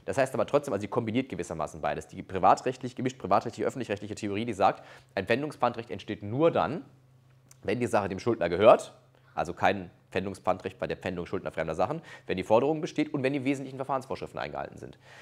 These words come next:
Das heißt, auch wenn jetzt irgendwie zum Beispiel die Zustellung nicht erfolgt ist, siebenundfünfzig eins eins, also ein Verstoß gegen siebenundfünfzig eins eins,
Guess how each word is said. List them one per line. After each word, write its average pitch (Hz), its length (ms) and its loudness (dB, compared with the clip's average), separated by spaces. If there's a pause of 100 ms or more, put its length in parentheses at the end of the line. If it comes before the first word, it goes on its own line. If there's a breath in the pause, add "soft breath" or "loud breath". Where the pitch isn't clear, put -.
(180 loud breath)
Das 95 120 -2
heißt, 113 200 2
auch 156 280 8
wenn 135 140 4
jetzt 139 160 -2
irgendwie 127 220 -2
zum 120 120 -2
Beispiel 107 120 -6
die - 60 -10
Zustellung 95 320 2
nicht 87 100 -8
erfolgt 78 320 -6
ist, - 80 -16
siebenundfünfzig 90 540 -10
eins 85 180 -6
eins, 104 200 0
also 82 120 -6
ein 76 60 -8
Verstoß 117 400 -2
gegen 80 160 -6
siebenundfünfzig 80 500 -12
eins 71 160 -8
eins, 120 260 -4